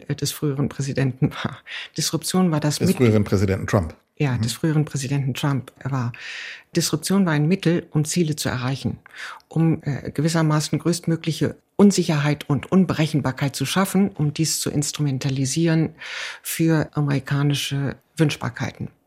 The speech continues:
Speaker 1: Und diesen Ansatz hat Biden nicht geteilt. Aber sie haben trotzdem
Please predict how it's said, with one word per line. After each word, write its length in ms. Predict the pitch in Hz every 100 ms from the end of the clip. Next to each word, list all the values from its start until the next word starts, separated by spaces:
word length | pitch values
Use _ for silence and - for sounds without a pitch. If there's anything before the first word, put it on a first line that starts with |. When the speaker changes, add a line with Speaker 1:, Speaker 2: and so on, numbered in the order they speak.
| _ - - - - - _
Speaker 1:
Und 420 | 170 156 - -
diesen 180 | 202 196
Ansatz 440 | 170 160 160 156
hat 160 | 151 -
Biden 400 | 139 139 143 135 - -
nicht 240 | 156 151 -
geteilt. 480 | 127 135 117 - - - - - - _ -
Aber 640 | 175 170 170 170 156 156 - -
sie 120 | 151
haben 140 | 151 156
trotzdem 560 | - - - 170 170